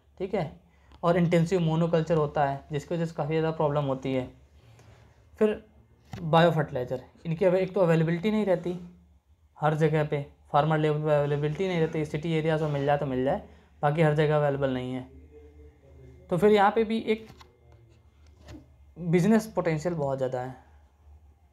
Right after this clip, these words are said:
ठीक है, बिजनेस पोटेंशियल बहुत ज़्यादा है। तो आप कोई अगर बिजनेस करना चाह रहे हो, लैंड भी आपका हो, तो आप ये भी कर सकते हैं, कोई प्रॉब्लम की बात नहीं है, क्योंकि बहुत सारे यंग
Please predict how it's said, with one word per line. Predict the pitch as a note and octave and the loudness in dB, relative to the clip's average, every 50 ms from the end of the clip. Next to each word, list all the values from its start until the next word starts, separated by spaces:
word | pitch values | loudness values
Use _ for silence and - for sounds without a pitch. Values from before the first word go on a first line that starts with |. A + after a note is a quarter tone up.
| _ _ _ - - _ _ - | _ _ _ -20 -20 _ _ -10
ठीक | F#3+ A3+ B3 | -10 -8 -6
है, | A3+ E3 C#3+ - _ _ _ - | -8 -8 -8 -10 _ _ _ -6
बिजनेस | D3 C#3 C3+ D3 D3+ E3 E3 - | -4 -2 -2 0 -2 -2 -4 -4
पोटेंशियल | - D3+ C#3 C3+ C3+ C3 - G#3 B3+ C4 - - _ _ _ _ _ _ _ _ _ - _ - _ - _ _ _ _ _ _ _ _ _ - - - - - _ _ _ _ - - _ _ _ _ - | -8 -6 -6 -4 -6 -4 -4 -4 -4 -6 -10 -16 _ _ _ _ _ _ _ _ _ -20 _ -20 _ -20 _ _ _ _ _ _ _ _ _ -20 -20 -20 -20 -20 _ _ _ _ -20 -20 _ _ _ _ -2
बहुत | D#3+ D#3 D#3 D3+ | 2 2 2 4
ज़्यादा | D3+ C3 B2+ B2+ B2 | 2 0 0 0 -4
है। | B2+ B2+ - - _ - _ _ _ _ _ _ - | -6 -6 -12 -18 _ -20 _ _ _ _ _ _ -2
तो | E3+ | 2
आप | D#3+ D#3+ D#3 D#3 - - | 4 4 4 2 0 -4
कोई | D#3+ D#3 | -2 -2
अगर | D#3 D3+ D#3+ D3+ | 0 0 -2 -4
बिजनेस | D3+ D3 D3 D3+ D3+ D3+ D3 - | -4 -4 -4 -4 -4 -4 -6 -6
करना | D3+ C#3+ C#3+ C#3+ C#3+ | -6 -4 -2 -4 -2
चाह | - D3+ C#3+ C#3+ | 0 2 2 2
रहे | D3 D3 C#3 C#3 | 2 2 -2 -2
हो, | C3+ C3+ C#3 C#3+ D3 D3 _ _ _ _ _ _ _ _ _ _ - | -4 -4 -6 -6 -8 -10 _ _ _ _ _ _ _ _ _ _ -6
लैंड | C#3+ D3 D#3+ D#3 D#3 D3 | -4 -2 0 0 0 0
भी | D#3+ D#3+ D3+ | 2 2 2
आपका | D3 C#3+ - - D#3 | 2 0 -2 -2 0
हो, | C#3+ C#3 C#3+ C#3+ C#3+ | 2 2 2 0 -2
तो | C#3+ D3 C#3 | -2 0 2
आप | C3+ C3+ C3 - C3+ B2+ B2 B2 A#2+ B2+ C#3+ D3 | 2 2 0 0 -2 -2 -2 -2 -4 -6 -8 -6
ये | D#3 F3+ G#3 | -4 -2 -2
भी | B3 C#4+ | -2 0
कर | E4+ A#3+ | 0 0
सकते | D#3+ D3 B2 - - C#3 | 0 0 -8 -8 -8 -8
हैं, | C#3+ | -6
कोई | D3+ D3+ C#3+ | -4 -6 -4
प्रॉब्लम | - D3 C3+ C#3 D3 C#3+ D3 | -2 -2 -2 -2 -4 -6 -4
की | C#3 | -2
बात | C3+ B2+ B2 - | -2 -2 -2 -2
नहीं | B2 A#2+ A#2+ B2 B2 | -8 -8 -8 -8 -8
है, | A2+ - - _ _ _ _ _ | -10 -10 -12 _ _ _ _ _
क्योंकि | - D#3 D#3 | -8 -6 -2
बहुत | D3+ D3+ D3+ D3+ D3+ | 2 4 4 4 4
सारे | E3 D#3 D3 D3 C#3+ C#3+ | 2 -2 0 0 -2 -4
यंग | C#3+ C#3+ C#3+ | -4 -6 -8